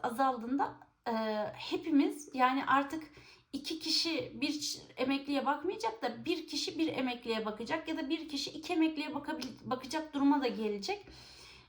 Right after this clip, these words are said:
E, ben başkasına bakmak için çalışıyor olacağım. Bu benim için de kabul edilebilir bir şey değil açıkçası. Bana çok güzel bir ül-, ülke bırakmadılar, güllük gülistanlık bir ülke bırakmadılar ki ben, e, onlara bakmak için çalışayım.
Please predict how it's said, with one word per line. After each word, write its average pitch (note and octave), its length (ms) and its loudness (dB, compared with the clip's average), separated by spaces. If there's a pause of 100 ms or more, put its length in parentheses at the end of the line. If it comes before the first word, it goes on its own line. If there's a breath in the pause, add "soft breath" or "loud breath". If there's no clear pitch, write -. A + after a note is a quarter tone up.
(100)
E, A#3 220 8 (240)
ben F#4 300 4
başkasına D#4 540 4
bakmak C#4+ 340 2
için - 240 -4
çalışıyor G#3+ 560 -4
olacağım. A3 420 0
Bu D#4+ 100 -2
benim G4 180 4
için G4 200 -4
de - 100 -4
kabul D4+ 260 -4
edilebilir D#4 500 0
bir - 40 -6
şey - 260 -2
değil D#4 180 0
açıkçası. A3+ 600 -6 (300 loud breath)
Bana D#4+ 180 4
çok - 220 -6
güzel C#4+ 340 2
bir C#4 60 -2
ül-, C#4+ 300 4
ülke C#4 320 -2
bırakmadılar, A3+ 680 2 (380)
güllük A#3+ 320 -6
gülistanlık B3 640 -4
bir B3 100 -6
ülke C4+ 220 -6
bırakmadılar E4+ 680 2
ki A3+ 200 -2
ben, C#4+ 220 6 (1200 loud breath)
e, A#3+ 300 4
onlara C#4 640 8
bakmak C4 500 4
için A3+ 280 -4
çalışayım. A3 560 -4